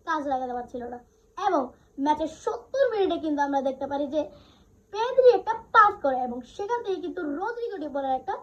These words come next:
হ্যান্ডবল হয়, কিন্তু রেফারি বলে যে play on, play on এবং সেখান থেকে কিন্তু অ্যাটলেটিকো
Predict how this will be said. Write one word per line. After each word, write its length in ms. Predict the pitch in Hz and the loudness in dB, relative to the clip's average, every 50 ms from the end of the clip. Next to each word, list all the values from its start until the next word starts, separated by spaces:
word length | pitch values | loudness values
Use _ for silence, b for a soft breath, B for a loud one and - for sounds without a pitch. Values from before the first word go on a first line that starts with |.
| 392 311 | -4 -2
হ্যান্ডবল 340 | 339 370 359 339 294 277 269 254 | 0 2 2 4 2 0 0 -2
হয়, 120 | 247 226 b b b b b b _ 381 | -6 -10 b b b b b b _ 0
কিন্তু 240 | 480 523 523 523 494 - | 0 2 4 4 4 4
রেফারি 280 | 349 339 339 320 294 294 269 269 | 2 2 0 0 0 0 0 0
বলে 140 | 262 262 254 269 | 0 -2 -2 -4
যে 60 | 370 381 - _ _ _ - | -8 -12 -14 _ _ _ -12
play 180 | 392 403 440 440 403 | -10 -2 2 2 2
on, 80 | 440 480 - - - | 2 2 -2 -6 -6
play 200 | 349 339 294 269 247 | 0 0 2 2 0
on 100 | 247 240 233 b b b b b b b - 330 | -2 -6 -10 b b b b b b b 0 0
এবং 160 | 320 302 269 254 - - - - - | 0 0 -2 -6 -12 -16 -20 -10 -8
সেখান 240 | 392 403 466 480 453 - | -6 -2 -2 -2 -2 0
থেকে 140 | 403 381 381 359 | 0 0 0 0
কিন্তু 160 | 370 311 - - - - - | -2 -2 -4 -6 -8 -6 -6
অ্যাটলেটিকো 420 | 339 349 392 403 381 339 302 | -6 -6 -6 -6 -6 -4 -4